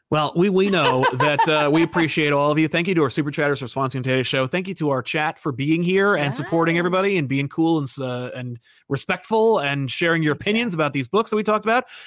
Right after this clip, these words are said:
Speaker 1: And we will see you guys next week with another episode of Off the Rack here on Comic Pop Returns. Of course, if you want more, you can always subscribe and check out more. Uh, Daniel Hospedales says, "Sal, what's your favorite Tom King run?"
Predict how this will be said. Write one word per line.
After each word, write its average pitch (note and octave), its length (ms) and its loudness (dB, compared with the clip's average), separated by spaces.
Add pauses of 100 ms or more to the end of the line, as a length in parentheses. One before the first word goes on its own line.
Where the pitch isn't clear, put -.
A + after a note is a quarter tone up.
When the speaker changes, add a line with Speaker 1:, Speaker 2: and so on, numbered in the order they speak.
(100)
Speaker 1:
And E3 120 0
we F3+ 100 4
will F#3 100 2
see - 180 -4
you F#3 60 0
guys F3 200 0
next E3 220 -6
week D3+ 160 -2
with D3 80 -6
another D3+ 240 -2
episode C#3+ 300 -2
of C#3 80 0
Off C3+ 160 -2
the C3+ 80 -2
Rack C3+ 220 -2
here F#3 280 0
on D#3 300 -2
Comic D#3+ 280 -4
Pop D3+ 220 -4
Returns. A#3 520 -2
Of - 280 -20
course, F3 160 2
if D#3 40 0
you E3 60 4
want E3+ 140 0
more, A#3+ 480 4 (160)
you F3+ 100 -2
can F#3+ 80 4
always F#3+ 140 2
subscribe D#3+ 540 0
and D3 120 -4
check D#3 200 -4
out C#3+ 120 -4
more. E3+ 480 0
Uh, C3+ 240 0
Daniel D3+ 440 -2
Hospedales D#3 760 0
says, D#3+ 380 -2
"Sal, F3 240 0
what's F3 160 -2
your D#3+ 80 -4
favorite E3 200 -2
Tom D#3+ 240 -2
King F#3 280 -4
run?" G#3+ 260 0